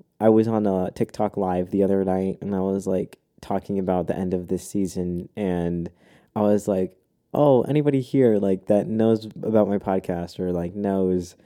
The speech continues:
Just a Sip, like, raise your hands, raise your <laughs> hands." And, um, a lot of people, like, sent raising hands emojis, and that was really nice to see. I was like, "Oh, hey, so we're not in the dark,"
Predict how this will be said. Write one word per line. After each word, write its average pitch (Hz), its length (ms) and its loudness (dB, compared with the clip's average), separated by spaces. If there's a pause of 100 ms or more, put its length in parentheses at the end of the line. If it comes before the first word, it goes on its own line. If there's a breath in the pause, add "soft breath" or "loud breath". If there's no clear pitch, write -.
(340 soft breath)
Just 107 320 2
a 104 60 2
Sip, 95 360 -2
like, 95 200 2
raise 123 220 6
your 113 80 -2
hands, 90 320 -8
raise 139 200 4
your 139 80 0
<laughs> 107 160 -2
hands." 104 440 -8 (520 soft breath)
And, 113 320 4
um, 98 500 0
a 104 80 -2
lot 117 180 4
of 113 60 0
people, 101 280 0
like, 95 180 -2
sent - 320 -4
raising 98 340 0
hands 92 300 -4
emojis, 90 500 -6
and 107 140 -4
that 104 80 0
was 107 120 0
really 98 160 0
nice 90 260 -6
to - 60 -12
see. 104 220 -8
I - 40 -10
was 92 120 -8
like, 107 140 -4
"Oh, 175 160 -2
hey, 117 320 -2
so 117 220 2
we're 113 180 0
not 113 160 -2
in 98 60 -8
the 107 80 -2
dark," 87 280 -4